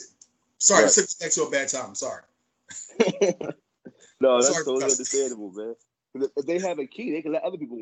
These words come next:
Speaker 2: in. You know what I mean? So you, you
Speaker 1: Exactly,
Speaker 2: never know.
Speaker 1: exactly.
Speaker 2: You, you come home, it's, it's the boy you gave a key to, then two of your homies. You like, "Yo, y'all having a party over this joint?"
Speaker 1: Right,
Speaker 2: Mind
Speaker 1: yep.
Speaker 2: you, your, your
Speaker 1: Music
Speaker 2: chick
Speaker 1: blasting.
Speaker 2: upstairs.
Speaker 1: I'm coming in from work.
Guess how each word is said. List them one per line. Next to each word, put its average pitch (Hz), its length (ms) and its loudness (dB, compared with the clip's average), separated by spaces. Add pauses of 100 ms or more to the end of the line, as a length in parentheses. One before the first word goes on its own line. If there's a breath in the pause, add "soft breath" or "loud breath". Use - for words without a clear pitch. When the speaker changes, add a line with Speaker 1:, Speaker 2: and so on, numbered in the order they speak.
Speaker 2:
in. 90 120 -16
You 123 120 -8
know 139 60 -4
what 135 40 -2
I 139 40 -4
mean? 147 160 -2
So - 120 2
you, 135 60 -2
you - 40 2
Speaker 1:
Exactly, 135 260 -2
Speaker 2:
never 160 180 -2
know. 165 200 2
Speaker 1:
exactly. 160 300 -4 (140 soft breath)
Speaker 2:
You, 160 80 -6
you 175 40 -8
come 170 200 -2
home, 170 360 -2
it's, 151 140 -10 (280)
it's 147 140 -14
the 143 80 -8
boy 165 240 -6
you 165 80 -2
gave 165 180 -6
a 151 60 -8
key 196 260 -14 (100)
to, 156 320 -2
then 160 180 -4
two 165 180 0
of 156 60 2
your 151 120 0
homies. 170 360 -2
You 190 160 -12
like, 160 180 -4
"Yo, 180 340 -4 (120)
y'all 156 340 0
having 143 200 -4
a - 40 -10
party 180 400 -2
over 190 140 -4
this 196 160 -6
joint?" 214 260 -8 (260)
Speaker 1:
Right, 190 220 4
Speaker 2:
Mind 190 160 2
Speaker 1:
yep. 208 100 2
Speaker 2:
you, 156 260 -2
your, 139 220 -8 (120)
your 147 160 -4
Speaker 1:
Music 202 260 2
Speaker 2:
chick 170 100 -4
Speaker 1:
blasting. 180 440 0
Speaker 2:
upstairs. 190 40 -6
Speaker 1:
I'm 208 60 -10
coming 190 220 -4
in 185 120 -2
from 165 140 -10
work. 190 220 0